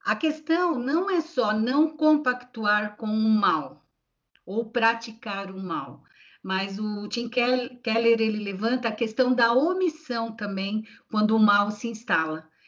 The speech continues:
Então, a, a questão das injustiças morais e sociais,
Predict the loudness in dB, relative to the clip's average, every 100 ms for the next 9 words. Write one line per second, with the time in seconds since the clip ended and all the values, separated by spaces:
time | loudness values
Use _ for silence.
0 | _ -10 -2 2 2 2 0 -4 -6 -6
1 | -4 0 0 2 0 0 -6 -8 -8 -6
2 | -4 -4 -2 -2 -2 -2 -6 -8 -10 -6
3 | -2 0 0 -4